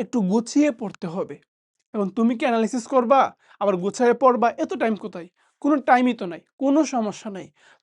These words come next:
তোমার মেন্টর হিসাবে আমি আছি, not only as a teacher, but also কি as a mentor হিসাবে আছি, যে তোমার জন্য যা যা করা লাগে, অ্যানালাইসিস করা লাগে, কনটেন্ট গোছানো লাগে, সব কিছু তুমি পাবা।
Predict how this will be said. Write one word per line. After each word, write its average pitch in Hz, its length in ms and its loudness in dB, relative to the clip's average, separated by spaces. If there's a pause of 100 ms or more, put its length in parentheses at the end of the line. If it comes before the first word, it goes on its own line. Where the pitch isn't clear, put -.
তোমার 226 220 4 (140)
মেন্টর 208 360 2
হিসাবে 262 240 4 (140)
আমি 208 140 0 (100)
আছি, 254 160 -4 (460)
not 269 180 8 (220)
only 220 260 2 (120)
as 214 160 0
a - 100 -10
teacher, 277 320 2 (640)
but 190 280 2
also 247 320 -6
কি 220 100 -4 (240)
as 175 100 -6 (120)
a - 20 10 (320)
mentor 277 360 -2
হিসাবে 208 320 -4
আছি, - 180 -16 (440)
যে 202 80 0 (140)
তোমার 233 280 4 (100)
জন্য 254 160 2 (180)
যা 185 120 6 (140)
যা 254 160 6
করা 226 180 0
লাগে, 196 160 -2
অ্যানালাইসিস 220 440 -2 (100)
করা 220 240 2
লাগে, 208 180 0 (120)
কনটেন্ট 214 420 0
গোছানো 226 320 -4
লাগে, 214 280 2 (400)
সব 233 180 4 (120)
কিছু 294 260 2
তুমি 220 160 0
পাবা। 156 280 -8